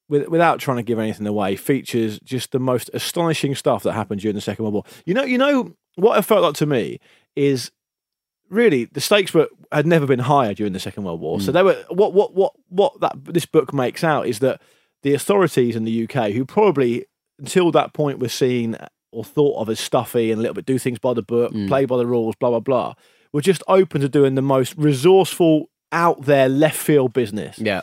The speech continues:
Speaker 1: you, you could ever think of. And at one point in that book, they have to stage the bombing and destruction of a massive aircraft factory.
Speaker 2: Right.
Speaker 1: So the Germans fly over, see it,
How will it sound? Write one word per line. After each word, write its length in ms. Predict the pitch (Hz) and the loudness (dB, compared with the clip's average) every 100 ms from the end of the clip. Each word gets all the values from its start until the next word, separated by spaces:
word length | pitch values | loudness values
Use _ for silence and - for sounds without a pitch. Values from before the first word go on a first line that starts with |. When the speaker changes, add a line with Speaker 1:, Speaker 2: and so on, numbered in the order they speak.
| - _ | -8 _
Speaker 1:
you, 160 | 139 135 | -4 -4
you 140 | 160 | -4
could 120 | 147 | 2
ever 240 | 156 135 127 | 4 4 0
think 380 | - 156 143 98 | 2 0 0 -6
of. 220 | - - _ - | -6 -8 _ -4
And 80 | 147 | 0
at 80 | |
one 200 | 175 202 | 2 2
point 160 | 170 135 | 2 -2
in 60 | 139 | -2
that 140 | 113 | 0
book, 300 | 151 131 - _ _ _ _ _ _ _ _ 143 | 0 0 -4 _ _ _ _ _ _ _ _ -2
they 100 | 147 | 0
have 220 | 156 - | 0 -2
to 100 | 143 | -6
stage 640 | - 170 131 90 90 - _ _ _ | 0 0 0 -2 -10 -20 _ _ _
the 80 | 127 | -10
bombing 640 | 107 160 156 117 85 104 - | -4 0 0 0 -6 -10 -12
and 180 | 120 113 | -10 -8
destruction 760 | 117 - 147 - - 95 92 - 107 | -8 -4 -2 -2 -4 -6 -6 -12 -8
of 100 | 110 | -4
a 120 | 117 | -4
massive 440 | 127 117 - 117 - | -4 -6 -4 -6 -2
aircraft 500 | 131 127 - 92 - | -2 0 -2 -4 -6
factory. 520 | - - - 65 - - - | -10 -12 -16 -20 -20 -20 -12
Speaker 2:
Right. 200 | 101 87 | -6 -4
Speaker 1:
So 80 | 82 | -4
the 80 | 120 | -2
Germans 640 | 131 151 151 139 127 113 _ _ | 2 2 2 0 -4 -8 _ _
fly 340 | - 147 127 | 0 2 4
over, 480 | 123 131 92 82 - - _ _ | 4 2 0 -6 -8 -14 _ _
see 420 | - - 151 85 | -4 0 0 0
it, 240 | 107 - | -6 -8